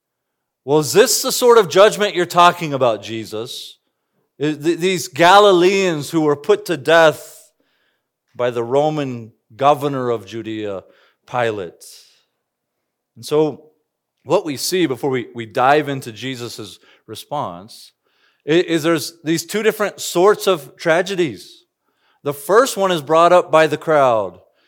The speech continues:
Jesus is the one who brings up the second type of tragedy. The f-, the first is found there in verse one. We might call it tragedy or catastrophe at the hands of other people.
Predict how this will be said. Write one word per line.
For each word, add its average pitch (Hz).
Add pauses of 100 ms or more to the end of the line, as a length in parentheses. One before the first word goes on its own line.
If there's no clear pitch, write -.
(140)
Jesus 196
is 165
the 165
one 165
who 156
brings 151
up 143
the 139
second 139
type 120
of 110 (340)
tragedy. 107
The 104
f-, -
the 139
first 185
is 131
found 151
there 135
in 156
verse 143
one. 113 (240)
We 135
might 175
call 135
it 139 (180)
tragedy 185
or 139
catastrophe 139 (380)
at 151
the 151 (140)
hands 190
of 143 (100)
other 165
people. 147